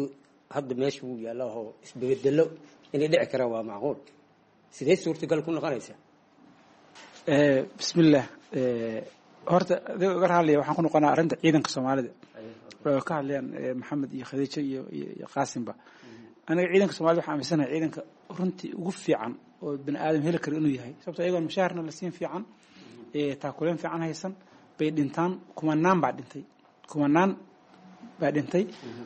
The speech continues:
Speaker 2: Kumanaan ayagoo dhaawacay meelaha joogaan. Eh, kuman-, kumanaanna waxay ku jiraan, maxaa la dhahaa, duurka iyo dagaalka iyo difaacay ku jiraan.
Speaker 1: Sax.
Speaker 2: Ciidankaas ciidan sharaf leh
Speaker 1: Mhm.
Speaker 2: inuu yahay aaminsanahay. Eh, taas waa mid waay. Shacabka Soomaaliyeedna shacab wanaagsan waay.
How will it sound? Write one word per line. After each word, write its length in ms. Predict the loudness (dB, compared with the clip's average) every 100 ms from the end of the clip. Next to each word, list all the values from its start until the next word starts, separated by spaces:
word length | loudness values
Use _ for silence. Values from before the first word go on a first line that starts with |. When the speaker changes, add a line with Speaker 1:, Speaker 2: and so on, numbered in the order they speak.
| -4
Speaker 2:
Kumanaan 420 | 6 8 10 8 6
ayagoo 220 | 2 4
dhaawacay 340 | 4 4 2
meelaha 300 | 0 -2 -2 -6
joogaan. 340 | -8 -4 -4 -4 -14 _ _ _ _ _ -6
Eh, 100 | -4
kuman-, 460 | 0 4 4 4 -2
kumanaanna 600 | -6 0 2 4 6 4 2 -4 -20 -18 -10
waxay 220 | -4 -4
ku 100 | -6
jiraan, 280 | -2 -2 -2
maxaa 180 | -4 -4
la 60 | -4
dhahaa, 180 | -4 2
duurka 280 | 2 2 -4
iyo 140 | -4
dagaalka 400 | 0 2 2 -2
iyo 160 | -2 0
difaacay 380 | 0 2 2 2
ku 100 | -6
jiraan. 260 | -4 -2 -2
Speaker 1:
Sax. 180 | -4 -6
Speaker 2:
Ciidankaas 340 | 0 0 0 -4
ciidan 220 | -4 -4
sharaf 280 | 0 0 0
leh 100 | -6
Speaker 1:
Mhm. 480 | -10 -20 -18 -16 -16 -8
Speaker 2:
inuu 180 | 2 4
yahay 140 | 4
aaminsanahay. 460 | 0 -4 -2 0 -2 -6 -20 -20 -20 _ -16 -4
Eh, 400 | -2 0 -2 -4
taas 160 | -4 0
waa 80 | 4
mid 140 | 4
waay. 160 | 4 0
Shacabka 360 | 2 4 4 0
Soomaaliyeedna 420 | 0 2 2 0
shacab 200 | -4 -6
wanaagsan 340 | -6 -8 -10 -12
waay. 140 | -12